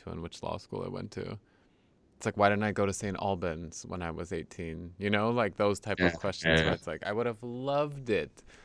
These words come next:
Speaker 1: I actually, I mean, I wanted to go to boarding school since I was, like, nine. My mom <laughs> was like, "You need to go to a therapist if that's what you're requesting."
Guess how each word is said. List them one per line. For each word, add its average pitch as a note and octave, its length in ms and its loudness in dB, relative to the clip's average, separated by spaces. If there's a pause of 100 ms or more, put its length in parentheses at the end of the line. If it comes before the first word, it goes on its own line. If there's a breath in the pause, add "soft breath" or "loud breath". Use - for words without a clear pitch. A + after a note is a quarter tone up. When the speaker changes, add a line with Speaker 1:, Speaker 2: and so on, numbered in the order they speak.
(160 soft breath)
Speaker 1:
I B2 100 4
actually, - 320 2
I A#2+ 40 0
mean, G#2+ 160 2
I G2 200 4
wanted F2 380 0
to F#2 60 -2
go F#2 80 2
to F2+ 80 0
boarding F2 320 -2
school F2 240 -8
since E2+ 240 -12
I E2+ 40 -2
was, F2 120 -6
like, E2 200 -8
nine. F2 400 -4
My F#2 120 -4
mom F#2 240 0
<laughs> - 0 -
was G#2 180 -4
like, G2+ 220 -6
"You G2 60 -6
need G2+ 120 -2
to G2+ 60 -6
go A2 100 0
to F#2 80 -2
a F#2+ 60 -2
therapist G#2+ 720 2
if A2 140 -10
that's - 240 -2
what - 160 -6
you're G#2+ 100 -4
requesting." A#2 600 4